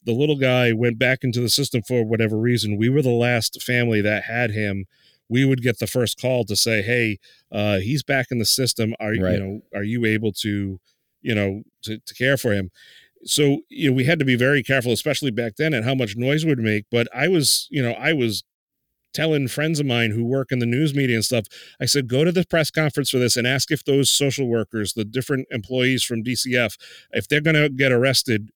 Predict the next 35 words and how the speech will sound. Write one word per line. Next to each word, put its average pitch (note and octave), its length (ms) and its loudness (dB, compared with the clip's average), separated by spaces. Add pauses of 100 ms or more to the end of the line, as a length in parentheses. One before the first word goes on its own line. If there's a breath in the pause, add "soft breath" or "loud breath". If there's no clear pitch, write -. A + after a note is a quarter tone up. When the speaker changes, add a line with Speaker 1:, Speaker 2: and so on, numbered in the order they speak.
Speaker 1:
for A#2+ 160 0
the, A#2 260 2
for A2+ 100 -8
the, G#2+ 280 0 (280)
you - 260 -6
know, G2+ 180 -4
for G#2+ 140 -4
contributing, A#2+ 680 -2
you A2+ 80 -6
know, G2+ 220 -6 (100)
uh, G#2 160 -4
an G#2 120 -2
accessory B2+ 400 -2
to A#2 60 0
murder A2+ 380 0 (280 soft breath)
in A#2 80 -4
this, G#2+ 100 -4
because A#2 320 -4 (220 soft breath)
they C#3 160 2
didn't D#3+ 220 0
follow D3 280 0
their C3 140 0
protocols." A#2+ 580 -4 (160 soft breath)
And G#2 100 -8
that, A2+ 160 -4
that's C3 200 0
how C#3+ 100 0
that C3+ 160 2
child B2 340 0
is. G#2+ 280 -2
That's C3 260 -2
why. A2+ 460 -2 (400 soft breath)
Like, A2 220 2 (100)
it, C3+ 420 -12
like, C3+ 220 0